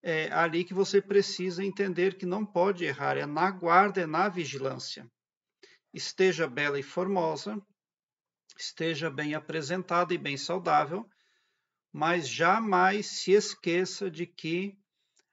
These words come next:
a vigilância contra os adversários, ela é de pelo menos vinte e quatro horas por dia.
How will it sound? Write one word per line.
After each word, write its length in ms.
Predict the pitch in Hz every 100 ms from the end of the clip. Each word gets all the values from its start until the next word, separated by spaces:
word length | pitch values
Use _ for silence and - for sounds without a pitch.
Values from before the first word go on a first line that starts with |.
| _
a 160 | 165 175
vigilância 840 | 135 196 185 190 180 175 170 180
contra 460 | - 165 185 202 180
os 140 | 143
adversários, 1080 | 165 156 156 143 - 170 180 175 139 - - _ _ _ _ _ _ _
ela 320 | - 165 170 170
é 120 | 180
de 160 | 160 156 _ _
pelo 400 | 196 214 202 208
menos 460 | 190 190 190 165 147
vinte 220 | 196 -
e 40 |
quatro 380 | - 175 - 160
horas 280 | 156 147 -
por 240 | - 143
dia. 380 | 107 131 60